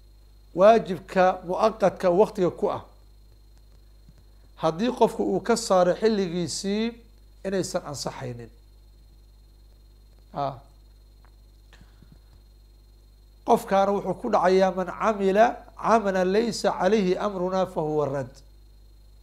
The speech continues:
Allahumma, waxa uun cudurdaar leh qof salaadii isagoo hurda ay dhaaftay ama hilmaamay. Labadaa qof cudurdaar bay leeyihiinoo,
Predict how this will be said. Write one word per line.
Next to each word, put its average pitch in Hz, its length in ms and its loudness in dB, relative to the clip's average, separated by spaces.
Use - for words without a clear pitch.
Allahumma, 202 880 4
waxa 208 260 0
uun 220 380 4
cudurdaar 185 520 4
leh 175 160 0
qof - 280 -2
salaadii 190 1080 0
isagoo 202 420 0
hurda 165 400 0
ay 160 140 -2
dhaaftay 143 440 -14
ama 156 240 -4
hilmaamay. 117 760 -10
Labadaa 196 440 4
qof 185 200 -2
cudurdaar 180 480 0
bay 180 180 0
leeyihiinoo, 208 560 0